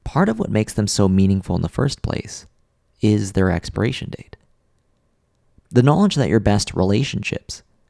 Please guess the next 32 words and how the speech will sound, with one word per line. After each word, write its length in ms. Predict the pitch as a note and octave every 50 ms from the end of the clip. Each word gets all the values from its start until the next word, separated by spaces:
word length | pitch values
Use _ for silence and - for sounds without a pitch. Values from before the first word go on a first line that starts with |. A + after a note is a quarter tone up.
| _ _ _
will 160 | - F#2+ -
end 240 | - B2 C#3 C#3+ C3+
at 140 | F#2+ - -
some 220 | - - - -
point 380 | - - - - - - _ - _ _ _ _ _ _ _ _ _ _ -
equips 400 | F#3+ - - - F3+ - - -
you 100 | G#3+ F#3+
with 120 | - -
the 100 | - B2+
unique 340 | A2 G#2+ G2 G2 G#2 G2+ -
ability 420 | F#2 F2 F2 E2+ F2 F2 F#2 F#2 F2
to 120 | - -
appreciate 600 | F#2+ - - - - A#2+ - - - F2 D#2+ E2
and 100 | E2+ F2
savor 280 | - - F2 D#2 E2+ F2
them 240 | D#2+ E2 E2 E2+ -
at 100 | - -
a 80 | F2 F2
depth 560 | - _ A#2+ B2 - - - _ - - - _ _ _ _ _ _ _ _ _
that 260 | - A2 - G2+ A2+ -
wouldn't 240 | B2+ D3+ D#3+ D#3
otherwise 540 | - F#2 A#2+ A2+ G#2 G2+ G2 F#2+ F#2+ G#2 -
be 100 | - F#2
possible 640 | F2 - - D#2 E2 E2 - - - E2 E2+ - - -
if 180 | - - -
you 60 | F#2 E2
had 120 | D#2+ E2+
taken 320 | - - - - - D#2+
their 140 | E2 E2 D#2+
existence 600 | E2+ - - - - - - - - - - - _ _ _ _
for 100 | _ -
granted. 460 | E2 - F#2+ G#2+ A2+ - - - -